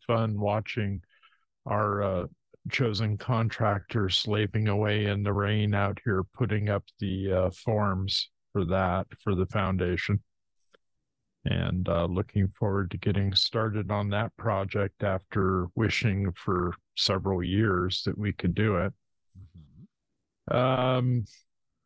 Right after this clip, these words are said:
Speaker 1: gosh, you know, it, it's really exciting here. There's playing a lot of computer games. There's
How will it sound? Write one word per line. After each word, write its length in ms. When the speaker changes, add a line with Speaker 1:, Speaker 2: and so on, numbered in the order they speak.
Speaker 1:
gosh, 440
you 200
know, 360
it, 280
it's 260
really 380
exciting 580
here. 260
There's 520
playing 320
a 100
lot 240
of 140
computer 500
games. 600
There's 340